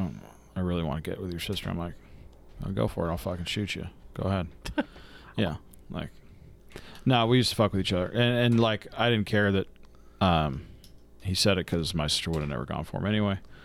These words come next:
Speaker 1: Plus, it was, like, ten years. Uh, anyway, point is, um,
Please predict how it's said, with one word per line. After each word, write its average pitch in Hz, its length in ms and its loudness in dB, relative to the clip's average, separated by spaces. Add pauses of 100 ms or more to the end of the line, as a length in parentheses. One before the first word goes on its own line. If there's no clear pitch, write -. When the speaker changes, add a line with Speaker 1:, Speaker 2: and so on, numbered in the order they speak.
(380)
Speaker 1:
Plus, 85 220 -4
it 76 60 -8
was, 69 80 -8
like, 58 200 -10
ten 82 220 -6
years. 71 180 -6
Uh, 65 180 -6
anyway, 71 320 -2 (140)
point 104 240 4
is, 76 180 0 (920)
um, 85 500 2